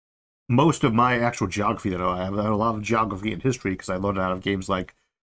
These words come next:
Europa Universalis or Sid Meier's, uh, Alpha Centauri, or, sorry, Sid Meier's Railroads, like, both those games, or any number of other games that were not really that realistic, but they got my interest going for it. Uh, you know, the Anno series of games down in Discovery,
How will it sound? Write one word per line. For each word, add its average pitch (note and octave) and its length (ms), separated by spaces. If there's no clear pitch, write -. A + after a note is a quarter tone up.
Europa G#2+ 360
Universalis F#2+ 640
or E2+ 260
Sid G#2 260
Meier's, G2 600
uh, F#2 220
Alpha F#2+ 220
Centauri, F#2+ 600
or, F2+ 200
sorry, F2+ 260
Sid G#2 240
Meier's G2 220
Railroads, F#2 420
like, F#2 220
both F2+ 180
those F2+ 160
games, F#2+ 280
or D3 120
any C#3+ 100
number A#2 160
of G2+ 60
other G2 160
games F#2+ 320
that D2+ 100
were F#2+ 100
not C#3+ 160
really G#2 180
that F#2 200
realistic, F#2+ 600
but E2 100
they F2+ 80
got F#2+ 380
my F2 340
interest F#2+ 420
going E2+ 300
for - 300
it. - 100
Uh, F2+ 340
you F#2+ 60
know, F#2 80
the G#2 180
Anno G2+ 460
series F#2+ 600
of F#2+ 380
games F#2+ 460
down F#2+ 220
in F#2 40
Discovery, F#2+ 640